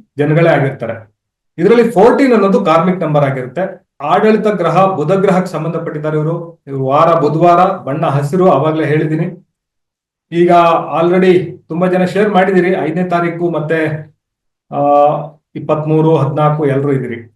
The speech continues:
ಓಕೆ, ವೆರಿ ಗುಡ್. ಲಕ್ಷಣಗಳನ್ನ ತಿಳ್ಕೊಳ್ಳೋಣ, ಇವ್ರು ಹೇಗಿರ್ತಾರಂದ್ರೆ, ನೋಡಿ, ಐದನೇ ತಾರೀಕಿನಲ್ಲಿ ಹುಟ್ಟಿದವರು,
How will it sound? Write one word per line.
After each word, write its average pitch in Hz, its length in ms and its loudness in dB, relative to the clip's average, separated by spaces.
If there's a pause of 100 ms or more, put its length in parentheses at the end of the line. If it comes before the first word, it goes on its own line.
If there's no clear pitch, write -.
ಓಕೆ, 113 160 -12
ವೆರಿ 123 200 -6
ಗುಡ್. 107 320 -12 (1400)
ಲಕ್ಷಣಗಳನ್ನ 226 720 4
ತಿಳ್ಕೊಳ್ಳೋಣ, 196 440 4 (200)
ಇವ್ರು 170 140 2
ಹೇಗಿರ್ತಾರಂದ್ರೆ, 165 880 0
ನೋಡಿ, 175 180 -2
ಐದನೇ 185 460 0
ತಾರೀಕಿನಲ್ಲಿ 170 540 -4
ಹುಟ್ಟಿದವರು, 160 800 -2